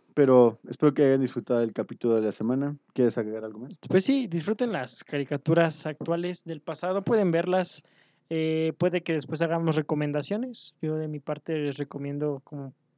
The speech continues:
Speaker 2: películas que funcionan como conclusión de series, como la de El Florpus de Invasor Sim, la película de Hey Arnold,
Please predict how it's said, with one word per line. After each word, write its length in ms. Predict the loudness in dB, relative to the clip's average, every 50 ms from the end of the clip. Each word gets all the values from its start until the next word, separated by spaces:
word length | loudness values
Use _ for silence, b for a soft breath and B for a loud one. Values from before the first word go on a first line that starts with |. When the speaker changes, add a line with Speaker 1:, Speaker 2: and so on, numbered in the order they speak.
| _ _ _
Speaker 2:
películas 520 | 0 2 2 0 -2 -2 0 0 0 0 -2
que 100 | -6 -8
funcionan 320 | -6 -4 -2 -2 -2 -2
como 220 | -2 -2 -4 -2 -4
conclusión 520 | -6 -8 -6 -4 -4 -4 -4 -4 -6 -8
de 80 | -6 -6
series, 260 | -6 -4 -4 -6 -6
como 180 | -6 -6 -4 -4
la 120 | -2 -2
de 440 | -2 -2 -4 -4 -4 -4 -6 -6 -8 -12 _ _ _ _ _ _ _
El 60 | -14 -8
Florpus 420 | -6 -4 -6 -4 -4 -6 -6 -4
de 240 | -2 -2 -2 -4 -4
Invasor 340 | -6 -6 -6 -4 -4 -6 -4
Sim, 280 | -2 -2 -2 -2 -4 -6 _ _ -12
la 120 | -10 -8
película 280 | -6 -6 -6 -4 -4 -6
de 60 | -4
Hey 120 | -2 -2 -2
Arnold, 300 | -2 -2 -2 -4 -6